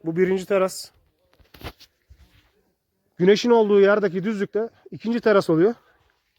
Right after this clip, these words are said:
Biz birinci terastan geri dönüş yapacağız. Çünkü karantinaya yetişmemiz lazım. Malum sekizde evde olmamız gerekiyor.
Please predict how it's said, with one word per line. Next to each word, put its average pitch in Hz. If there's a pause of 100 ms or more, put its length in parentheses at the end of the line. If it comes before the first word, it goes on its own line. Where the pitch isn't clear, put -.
(460)
Biz 170
birinci 190
terastan 185
geri 175
dönüş 190
yapacağız. 220
Çünkü 190
karantinaya 190
yetişmemiz 190
lazım. 175 (440)
Malum 160
sekizde 165
evde 175
olmamız 175
gerekiyor. 151